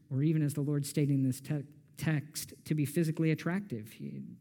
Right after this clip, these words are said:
the son of Jesse puts that to bed with beautiful eyes, and he was handsome, we see in verse twelve. But rather, the Lord saying to Samuel, "This is what your eye sees. This is what man sees. Beware of judging others by their appearance and then deeming them as the solution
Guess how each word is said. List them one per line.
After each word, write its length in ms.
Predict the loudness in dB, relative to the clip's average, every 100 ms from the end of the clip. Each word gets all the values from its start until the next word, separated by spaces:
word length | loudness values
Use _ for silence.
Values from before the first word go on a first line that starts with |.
| -6
the 100 | -2
son 300 | 0 2 2
of 120 | 2
Jesse 380 | 2 0 0 -2
puts 240 | -2 -4
that 200 | 0 -2
to 80 | 0
bed 220 | -2 0
with 160 | -2 -2
beautiful 400 | 2 4 4 0
eyes, 340 | 2 2 2
and 80 | 0
he 80 | 0
was 160 | -2 0
handsome, 400 | 0 0 0 -2
we 80 |
see 180 | -2 -2
in 100 | -2
verse 200 | -2 -4
twelve. 380 | -6 -6 -6 -8 -16 -20 -20 _ _ _ _ _ _ _ _ -6
But 80 | 0
rather, 260 | 4 4
the 100 | 4
Lord 160 | 2 0
saying 240 | 2 2
to 60 | 2
Samuel, 360 | 2 2 4 2
"This 220 | 0 -2
is 100 | -6
what 200 | -6 -6
your 100 | -4
eye 180 | -4 -6
sees. 560 | -8 -10 -12 -14 -18 -6
This 160 | -4 -2
is 100 | -2
what 180 | -2
man 360 | 2 4 6 4
sees. 600 | 0 -6 -6 -8 -12 -20 _ _ _ _ _ _
Beware 560 | -2 2 4 4 4 2
of 120 | 0
judging 400 | 0 0 2 2
others 340 | 0 -2 -2
by 180 | -4 -2
their 160 | -2 -2
appearance 420 | -2 0 0 0
and 80 | -2
then 100 | 0
deeming 340 | 2 4 4
them 200 | 4 0
as 120 | -2
the 100 | -6
solution 760 | -8 -6 -2 -2 -4 -6 -12 -14